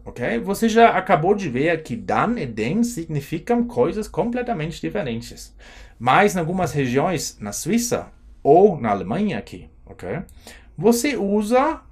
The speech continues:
para dann a mesma pronúncia que denn,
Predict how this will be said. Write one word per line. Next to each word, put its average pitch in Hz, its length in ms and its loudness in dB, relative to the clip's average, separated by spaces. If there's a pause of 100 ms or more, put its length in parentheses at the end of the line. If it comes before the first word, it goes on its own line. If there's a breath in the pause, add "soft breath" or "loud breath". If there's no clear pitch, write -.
(120)
para 139 200 6
dann 123 520 2
a 160 100 -4
mesma 202 400 2
pronúncia 214 720 0
que 240 480 -4
denn, 165 380 4